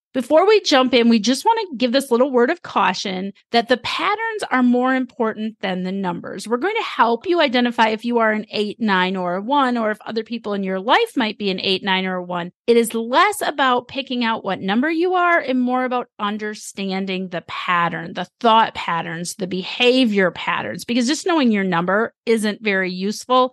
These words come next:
if you don't understand the thoughts, the actions, and the patterns that show up in the lives of people who are eights, nines, or ones in this case, in this episode, who are the gut types,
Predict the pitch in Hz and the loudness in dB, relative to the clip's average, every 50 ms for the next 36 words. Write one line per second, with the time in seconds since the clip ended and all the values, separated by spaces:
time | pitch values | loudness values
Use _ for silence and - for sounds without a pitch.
0 | _ _ _ - 240 202 233 226 185 196 214 185 196 - - 202 202 208 208 202 | _ _ _ -10 -6 -4 -4 -2 2 2 2 2 0 -2 -6 -6 -4 -4 -6 -6
1 | - - 175 170 170 170 180 180 - 180 185 - 233 196 190 - - - - - | -6 -6 -6 -6 -6 -6 -8 -6 -6 -8 -4 -2 0 0 0 -2 -4 -8 -12 -10
2 | - 180 - 170 175 - - - - 175 180 185 180 - - 208 196 185 180 180 | -10 -10 -10 -10 -10 -8 -6 -4 -4 -2 -2 -2 -4 -2 0 0 2 4 2 2
3 | 185 180 - - - - - - - - 294 - 233 208 196 196 185 - 196 185 | 0 -2 -10 -12 -12 -10 -10 -8 -4 -2 0 2 2 2 2 2 0 0 0 -2
4 | - - - - - - 202 190 180 - - 175 175 - - - 214 202 202 190 | -2 -2 -4 -4 -2 0 0 0 -2 -2 -4 -6 -6 -8 -6 -4 -2 0 0 0
5 | 180 175 170 160 160 175 190 - 180 180 - 262 254 - 226 226 220 220 - 262 | -2 -2 -4 -4 -4 -6 -8 -8 -10 -6 -4 -4 -2 0 0 0 -2 -2 0 -2
6 | 240 - - 208 196 196 190 190 196 - _ - 190 185 - - - - - 226 | -2 0 2 2 4 4 4 2 -2 -4 _ 0 0 0 -2 -6 -10 -8 -4 0
7 | 202 170 165 165 165 175 180 - - _ _ 208 202 208 240 262 277 277 320 359 | 2 2 2 2 0 -4 -6 -8 -12 _ _ -2 0 2 2 2 2 2 2 2
8 | 311 254 254 226 214 202 214 214 240 320 392 - - - 240 180 180 180 185 - | 4 4 4 4 2 2 2 2 2 2 0 -2 -4 -2 -2 0 0 0 -2 -4
9 | - 202 208 220 262 370 - - 233 214 - 185 185 - 196 185 180 180 180 - | -4 -2 0 0 0 0 0 0 -2 -2 -4 -6 -4 -2 0 0 0 0 -4 -8
10 | - - _ _ - 302 - - 208 208 214 190 220 202 175 165 - 185 175 190 | -20 -20 _ _ -6 -4 0 2 4 4 4 2 0 -4 -6 -6 -4 0 2 2
11 | 180 - _ _ _ - - 170 151 - - - - - - | 2 0 _ _ _ -14 -10 -8 -8 -8 -10 -12 -16 -16 -16